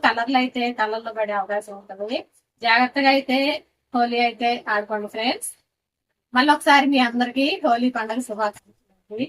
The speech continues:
నిన్నటి వీడియోలో మా ఆయన అయితే నాకు ఒక ఛాలెంజ్ ఇచ్చాడు కదండి, వన్ అవర్ లో త్రీ బ్లౌజెస్ కుడతావా అని. నేనైతే ఆ ఛాలెంజ్ అయితే గెలిచాను ఫ్రెండ్స్. ఛాలెంజ్ గెలిస్తే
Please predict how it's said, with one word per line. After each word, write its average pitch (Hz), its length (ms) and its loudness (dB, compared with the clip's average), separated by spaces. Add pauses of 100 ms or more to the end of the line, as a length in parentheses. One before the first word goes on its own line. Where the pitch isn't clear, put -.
(500)
నిన్నటి 277 340 -4
వీడియోలో 302 440 4 (480)
మా 240 140 6
ఆయన 269 220 2
అయితే 285 220 -4
నాకు 262 160 0
ఒక 233 120 -6
ఛాలెంజ్ 247 360 0
ఇచ్చాడు 202 320 -6
కదండి, 196 380 -6 (520)
వన్ 240 280 -2
అవర్ 277 260 2
లో 285 100 0 (920)
త్రీ 269 200 2
బ్లౌజెస్ 254 400 2
కుడతావా 214 380 -2 (120)
అని. 208 200 -8 (580)
నేనైతే 254 400 2 (120)
ఆ - 100 2
ఛాలెంజ్ 262 460 2
అయితే 226 240 -12
గెలిచాను 226 400 -8
ఫ్రెండ్స్. 269 280 -6 (480)
ఛాలెంజ్ 302 440 2
గెలిస్తే 294 360 -2